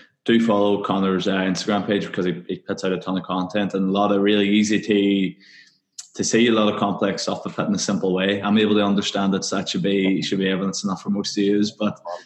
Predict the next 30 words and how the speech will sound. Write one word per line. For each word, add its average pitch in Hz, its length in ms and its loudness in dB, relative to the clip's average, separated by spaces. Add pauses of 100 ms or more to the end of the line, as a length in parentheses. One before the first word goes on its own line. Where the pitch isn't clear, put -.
(160)
um, 92 540 0
definitely 101 320 2
give 95 140 2
it 92 60 -2
a 92 40 -2
follow. 98 360 2
But 95 260 0 (260)
yeah, 107 220 2
Connor, 107 200 2
thanks 120 240 -2
for - 80 -10
coming 95 240 0
on. 104 200 4
We, 104 260 4
I, 95 80 -6 (140)
I - 80 -14
think 107 200 -4
we, 101 300 0
we 104 80 0
discussed 107 460 -2
a - 20 0
lot 113 260 2
there, 123 200 2
a - 20 2
lot 107 160 2
of 104 60 -2
helpful 101 320 -4
stuff. 113 280 -2
So, 98 320 0
um, 98 380 0